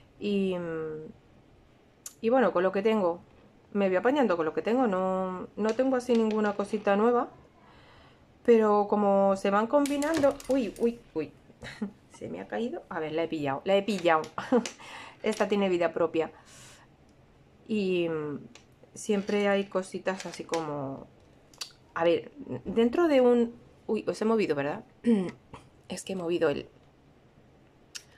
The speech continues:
a ver, ahí. Eh, dentro de lo que tengo, que tengo un poquito variado, pues, eh, siempre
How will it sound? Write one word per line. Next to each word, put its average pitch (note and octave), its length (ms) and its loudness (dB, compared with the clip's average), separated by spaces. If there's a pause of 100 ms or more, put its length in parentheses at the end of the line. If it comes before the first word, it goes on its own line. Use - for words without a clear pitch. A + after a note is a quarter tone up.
(220)
a E3+ 100 2
ver, D#3+ 160 2
ahí. D#3 240 0 (1200)
Eh, G3+ 640 2 (2000)
dentro A3+ 360 2
de C4 80 4
lo B3 100 4
que A#3+ 100 2
tengo, A#3 280 2
que D#3+ 80 -2
tengo G#3 200 2
un A#3 160 4
poquito A3+ 320 2
variado, C4 640 4
pues, G3+ 460 0
eh, G3 120 -2
siempre A#3 840 2